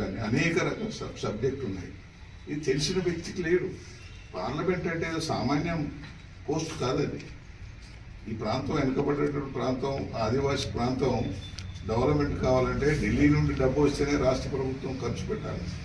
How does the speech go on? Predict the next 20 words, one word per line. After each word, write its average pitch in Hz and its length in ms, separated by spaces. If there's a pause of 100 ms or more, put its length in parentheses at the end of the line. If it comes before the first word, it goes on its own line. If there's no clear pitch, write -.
(460)
రాష్ట్ర 113 340
ప్రభుత్వంకి 131 580
ఏమి 120 160
ఉండదు, 110 240 (460)
పెట్టేంత - 420 (120)
అవకాశం 120 440 (100)
లేదు. 101 180 (580)
ఇది 113 200
స్పెషల్ 143 400 (800)
కాంపాక్ట్ 131 560
ఏరియా, 131 220 (760)
ఐటీడీఏ, 110 460 (160)
డిఆర్డీఏ, 98 600 (840)
అనేక 143 440
డిపార్ట్మెంట్స్, 110 640 (540)
పోలీస్ 180 300 (800)
స్కీమ్స్ 165 420
ఇవి. - 160 (920)
అక్కడ 175 260
ఢిల్లీలో 190 380